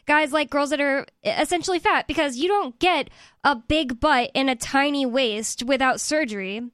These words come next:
unless you're just, like, I don't know, really extremely. "Quote unquote lucky." I don't like big butts, but you, you're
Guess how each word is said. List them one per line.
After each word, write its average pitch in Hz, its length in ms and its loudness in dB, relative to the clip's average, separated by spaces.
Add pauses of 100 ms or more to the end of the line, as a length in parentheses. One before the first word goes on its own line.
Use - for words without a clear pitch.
(120)
unless 269 340 2
you're 294 100 -2
just, 285 200 -2
like, 254 280 -2
I 226 140 0
don't - 20 0
know, 240 200 -2 (160)
really 240 480 -2
extremely. 240 760 -2 (440)
"Quote 254 220 2
unquote 247 340 0
lucky." 208 380 -2
I 214 100 2
don't 208 100 -4
like 196 180 -4
big 202 180 -6
butts, - 260 -4
but - 200 -4 (240)
you, 277 240 -2
you're 330 420 0